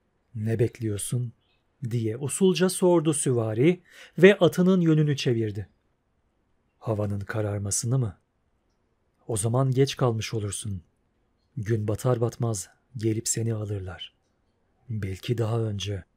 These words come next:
Hadi kalk. Atlardan birine atlayıp peşime düş. İkimiz de çekip gidelim buradan.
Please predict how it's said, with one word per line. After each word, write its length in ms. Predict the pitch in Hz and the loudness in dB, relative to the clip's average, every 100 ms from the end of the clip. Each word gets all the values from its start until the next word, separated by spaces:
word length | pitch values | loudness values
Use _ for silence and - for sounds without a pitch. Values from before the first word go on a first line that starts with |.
| _ _ _ _ _ _ - | _ _ _ _ _ _ -6
Hadi 340 | 117 107 98 _ | -2 -2 -6 _
kalk. 380 | - 117 95 - _ _ _ _ _ - | -4 -4 -4 -14 _ _ _ _ _ -4
Atlardan 580 | 113 120 113 107 113 | -4 -2 -2 0 -2
birine 260 | 107 110 117 | -2 -4 -4
atlayıp 480 | 110 - 117 120 - | -4 -2 -2 -2 -2
peşime 400 | 117 - 110 98 | -2 -2 -6 -8
düş. 280 | 95 - - _ _ _ _ _ _ _ - | -8 -10 -12 _ _ _ _ _ _ _ -8
İkimiz 460 | 143 139 131 117 | -2 0 2 2
de 120 | 117 117 | 0 0
çekip 400 | - 117 123 - | -2 -4 -6 -6
gidelim 380 | 113 107 101 | -4 -2 -4
buradan. 360 | 95 92 92 | -8 -10 -12